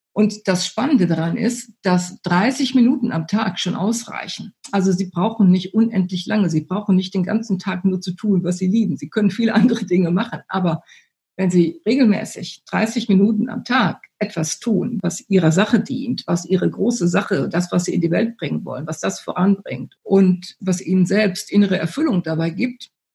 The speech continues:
dann ist das einfach sehr, sehr sinnvoller und auch gangbarer Weg. Weitere Vorteile davon, Sie können agil vorgehen.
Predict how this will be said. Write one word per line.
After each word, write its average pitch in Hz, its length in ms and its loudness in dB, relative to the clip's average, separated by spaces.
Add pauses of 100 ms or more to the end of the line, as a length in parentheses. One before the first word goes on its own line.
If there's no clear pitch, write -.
dann 190 520 2 (200)
ist 180 200 -10
das 180 120 -4
einfach 175 600 -2
sehr, 220 180 4
sehr 202 420 2
sinnvoller 190 800 2
und 180 380 2 (100)
auch - 160 -18
gangbarer 170 560 0
Weg. - 300 -4 (1700)
Weitere 202 300 0
Vorteile 220 480 2
davon, 185 560 0
Sie 214 140 -2
können 226 260 4
agil 196 480 2
vorgehen. - 580 -16